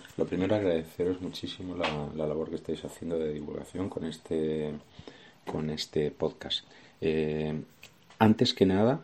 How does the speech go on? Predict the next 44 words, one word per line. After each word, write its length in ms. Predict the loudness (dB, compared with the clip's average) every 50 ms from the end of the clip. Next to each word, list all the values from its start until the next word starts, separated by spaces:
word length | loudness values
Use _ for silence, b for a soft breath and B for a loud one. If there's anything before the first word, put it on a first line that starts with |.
| -2 -2
porque 200 | -2 0 2 0
después 340 | -2 0 0 -2 -2 0 2
haré 100 | 2 2
una 160 | 4 2 0
pregunta 400 | 2 2 2 2 2 2 0 0
muy 320 | -2 0 0 0 0 0 -2
sencillita 580 | -2 -4 -6 -4 -2 0 0 2 4 4 4
y 140 | 4 4 4
igual 540 | 2 2 2 0 -2 0 0 0 2 2 2
algo 580 | 2 0 0 0 0 0 0 0 -2 -2 -4 -4
trivial, 400 | -2 -2 0 0 0 0 -2 -2 B B B B B B B B -2
pero 380 | 0 2 4 4 4 4 2 0
antes 300 | 2 2 2 2 0 -2
que 80 | 0 0
nada 260 | 2 2 4 4 4
lo 100 | 2 2
que 140 | 2 0 0
quería 360 | 0 0 0 2 2 2 2
era 180 | 2 2 2 2
dar 200 | 2 2 2 4
divulgación 800 | 4 4 4 4 4 4 0 -2 -4 -6 -4 -4 -2 -2 -4 -6 b b b b b b -6
a 300 | -4 -2 0 0 0 2
un 540 | 2 2 2 2 2 2 2 2 0 -2 -2
comentario 560 | -4 -2 -2 -2 -2 0 2 2 4 4 2 2
que 80 | 0
he 40 | 0
visto 440 | 0 -2 -6 -6 -2 0 0 2 2
tanto 360 | 2 0 -2 -2 -4 -4 -4
en 300 | -4 -4 -4 -6 -6 -8 -2 4
Twitter 240 | 6 6 6 6
como 240 | 4 2 2 2 2
en 240 | 0 -2 -4 -6 -8
Facebook, 600 | -8 0 2 4 4 4 4 2 -2 -2 -2 -4
en 140 | -4 -2 -2
el 160 | -2 -4 -6 -6
que, 480 | -4 -2 -2 -2 -2 -4 -4 -6 -6 -10 b b b b b b -4
eh, 360 | -4 -2 -2 -2 -4 -4 -2
Elon 300 | 2 4 4 4 4 2
Musk, 400 | 2 2 2 2 0 0 -2 -2
eh, 680 | -2 0 0 0 0 0 0 -2 -2 -2 -2 -2 -2 -2
dice 360 | -2 -4 -4 -2 -2 -2 -2
que 80 | -2 -4
está 300 | -6 -2 0 0 0 0
fabricando, 720 | 2 0 0 0 0 0 -2 -2 -2 -2 -2 -2 -2 -2